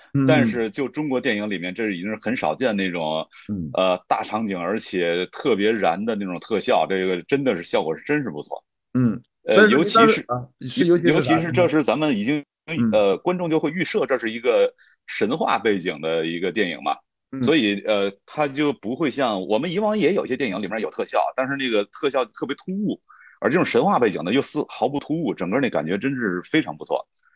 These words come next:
Speaker 1: 嗯，
Speaker 2: 呃，
Speaker 1: 所以您看这个片儿是没有带，
Speaker 2: 这是纯从视觉效果上。
Speaker 1: 没有带什么预期是吧？我看好像给我的感觉是，之前你也没有关注到特别多这个电影，然后就买票去看了。
Speaker 2: 呃，之前也还是关注到的，毕竟这个电影在网上话题度很高嘛。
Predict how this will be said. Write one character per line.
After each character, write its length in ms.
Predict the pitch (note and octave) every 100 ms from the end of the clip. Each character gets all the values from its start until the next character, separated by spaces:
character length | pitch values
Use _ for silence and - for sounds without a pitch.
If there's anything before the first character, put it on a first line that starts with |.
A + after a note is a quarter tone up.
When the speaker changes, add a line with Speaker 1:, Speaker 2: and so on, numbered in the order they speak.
| _ _ _ -
Speaker 1:
嗯， 120 | D#2
Speaker 2:
呃， 260 | G#2 F#2+ F#2
Speaker 1:
所 160 | A#3
以 60 | -
您 80 | C3+
看 180 | C4 B3
这 60 |
个 80 | G3
片 100 | G3+
儿 140 | A3
是 120 | - G#3+
没 80 | G3+
有 80 |
带， 80 | G#3+
Speaker 2:
这 0 |
是 0 |
纯 0 |
从 0 |
视 0 |
觉 0 |
效 0 |
果 80 | F3+
上。 180 | C3+ - _ _ -
Speaker 1:
没 80 | F#3+
有 80 |
带 180 | G3+ F#3
什 100 | C3
么 80 | E3
预 120 | D#3+
期 260 | B2 - F#3
是 80 | D3+
吧？ 100 | E2+
我 160 | G#2
看 200 | A2+ E3
好 100 | A#2
像 80 | B2+
给 100 | D3
我 100 | C#3
的 60 | D3
感 180 | A2
觉 60 | G#2+
是， 180 | B2 - - -
之 140 | - D#3+
前 200 | D3+ D#3
你 60 |
也 80 | D#3+
没 140 | A2
有 100 | C#3
关 240 | C3 D3 D3+
注 160 | D#3
到 340 | C3 G#2 F#2+ _
特 180 | - C#3+
别 120 | G#2+
多 180 | G#2 G2+
这 120 | F#2+
个 80 | F#2+
电 140 | F#2 F2+
影， 80 | C#2+
然 160 | E2+
后 100 | E2
就 220 | E2 F2 -
买 160 | D#2+
票 160 | D2 F2+
去 100 | E2+
看 180 | F#2 E2+
了。 60 | -
Speaker 2:
呃， 360 | G#2 G2 F#2+
之 200 | F#2 - E4+
前 380 | - A2+ D3
也 160 | G3 -
还 160 | - G#2
是 60 |
关 260 | C#3 F#3 A3+
注 220 | A#3 A#2
到 160 | F#2+ E2+
的， 100 | E2+
毕 160 | F#3
竟 140 | F3 D#3+
这 120 | E3
个 80 | C#3+
电 200 | D#3+ G#2+
影 120 | F2+
在 140 | C3+
网 180 | G2 D#2+
上 100 | G2
话 180 | C3 C3+
题 120 | A#2+
度 140 | C#3+
很 160 | - D#2+
高 180 | F2+ C3+
嘛。 160 | C#3